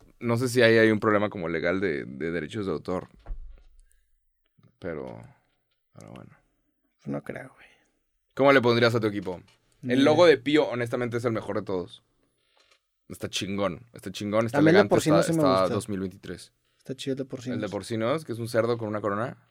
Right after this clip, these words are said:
Speaker 2: Sí. ¿Tú cómo le pondrías a tu equipo?
Speaker 1: Es buen color. Habría que hacer una lluvia de ideas primero, ¿no?
Speaker 2: <laughs>
Speaker 1: ¿No? Mm. ¿Cómo le podrías poner?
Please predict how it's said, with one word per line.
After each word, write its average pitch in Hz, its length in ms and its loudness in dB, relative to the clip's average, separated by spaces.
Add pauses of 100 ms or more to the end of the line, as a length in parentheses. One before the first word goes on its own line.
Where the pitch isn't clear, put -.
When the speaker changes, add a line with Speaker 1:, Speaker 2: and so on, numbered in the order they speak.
Speaker 2:
Sí. - 180 -10 (360)
¿Tú 143 100 -6
cómo 165 160 0
le 160 80 2
pondrías 135 260 0
a - 20 -12
tu 131 120 -8
equipo? 123 320 -12
Speaker 1:
Es 104 100 -16
buen 127 180 -6
color. 107 420 -2 (2250)
Habría 110 280 -6
que 127 80 -8
hacer 120 160 -4
una 120 100 0
lluvia 113 220 -2
de 107 80 -2
ideas 92 520 -8 (200)
primero, 190 320 0
¿no? 226 360 10 (120)
Speaker 2:
<laughs> - 120 -20
Speaker 1:
¿No? 143 140 -6 (200)
Mm. 131 460 -2 (1700)
¿Cómo 123 160 -2
le 110 80 2
podrías 92 360 -4
poner? 50 220 -20